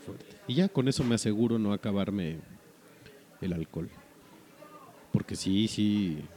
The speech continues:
sí es feo de eso que, quedarse seco a media fiesta. Y más ahora con las pinches regulaciones y leyes idiotas de dejar de vender alcohol a cierta tiemp-,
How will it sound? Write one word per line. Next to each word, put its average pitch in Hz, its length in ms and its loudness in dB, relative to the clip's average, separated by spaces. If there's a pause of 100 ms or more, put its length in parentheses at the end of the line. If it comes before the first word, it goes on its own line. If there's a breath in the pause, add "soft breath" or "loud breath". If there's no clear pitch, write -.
(120)
sí - 160 4
es 120 120 4
feo 107 400 4
de 98 100 0
eso 104 180 -2
que, 98 280 -2
quedarse 101 420 0
seco - 280 -2
a 107 60 2
media 104 300 2
fiesta. 110 380 0 (1500 loud breath)
Y 110 80 2
más 131 240 4
ahora 143 200 6
con 107 160 0
las 101 140 -2
pinches 120 640 0 (640)
regulaciones 107 960 2
y - 20 0
leyes 101 400 6
idiotas 101 560 4
de 90 160 2
dejar 95 260 0
de 101 120 2
vender 98 260 2
alcohol 98 380 2
a 95 40 0
cierta 98 400 -6
tiemp-, 90 240 -4